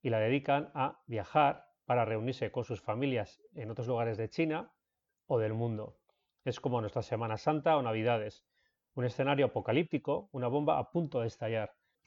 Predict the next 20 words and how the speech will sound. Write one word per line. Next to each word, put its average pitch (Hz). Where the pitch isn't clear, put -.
Otro 143
dato 147
importante 147
es -
que 123
China 185
ya 127
tenía 135
la 135
experiencia 131
del 113
sars 156
del 127
dos 113
mil 120
dos 147
y 127
dos 117
mil 123
tres. 113